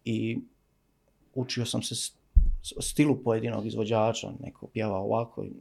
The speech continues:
i kupio sam te, jel, kako bi rekao, stilove i neke, mm,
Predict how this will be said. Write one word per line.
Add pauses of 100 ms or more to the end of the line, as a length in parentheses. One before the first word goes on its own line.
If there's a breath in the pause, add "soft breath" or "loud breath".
i (420)
kupio
sam
te, (440)
jel,
kako
bi
rekao, (800 soft breath)
stilove
i
neke, (200)
mm,